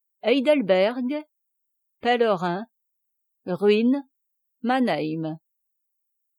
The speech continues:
Neuf, le Rhin, le Palatinat, armée aristocratique, armée plébéienne, couvent et château, mont Tonnerre, auberge solitaire,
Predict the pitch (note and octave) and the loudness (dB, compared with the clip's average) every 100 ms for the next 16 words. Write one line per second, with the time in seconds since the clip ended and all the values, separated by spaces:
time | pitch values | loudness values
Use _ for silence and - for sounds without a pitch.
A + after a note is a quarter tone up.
0 | _ _ _ _ _ - A#3+ G#3 - - | _ _ _ _ _ -4 0 0 -2 -16
1 | - _ _ _ _ _ A3 B3+ A#3+ G3 | -20 _ _ _ _ _ 6 6 6 0
2 | F3+ D#3+ _ _ _ _ _ _ F3+ F#3+ | -2 -4 _ _ _ _ _ _ -4 -2
3 | B3 C4 C4 C4 C4 A#3 E3 E3 _ _ | 0 0 -2 -2 -2 0 -2 -6 _ _
4 | _ _ _ _ _ _ - A#3 B3 C4+ | _ _ _ _ _ _ -2 0 4 4
5 | D4 C4+ C4+ - C#4 - C4 - C4+ C4+ | 4 2 -2 0 0 0 -4 -2 -4 -4
6 | - _ _ F#3+ G3+ A3 A#3+ B3 B3+ B3 | -20 _ _ -4 -2 0 0 2 0 2
7 | A#3+ F3 D#3+ E3 D#3+ - _ _ _ _ | 0 0 -2 -4 -8 -12 _ _ _ _
8 | _ _ _ _ - D4+ A3+ A3 A3+ - | _ _ _ _ 0 0 2 0 -2 -4
9 | B3 B3 A#3+ A#3+ - D3 - _ _ _ | -4 -2 -4 -4 -6 -8 -12 _ _ _
10 | _ _ - G3 A#3 B3 _ C#4 C4 F#3+ | _ _ -4 0 0 -2 _ 2 2 2
11 | D3+ C#3+ E3+ _ _ _ _ _ _ A3 | -2 -6 -10 _ _ _ _ _ _ 4
12 | A3 A#3+ F#3+ G3+ F#3+ C4 C4 C4 A3+ D#3+ | 6 4 4 0 0 2 2 -2 -2 -4
13 | D#3+ D#3+ - | -4 -8 -14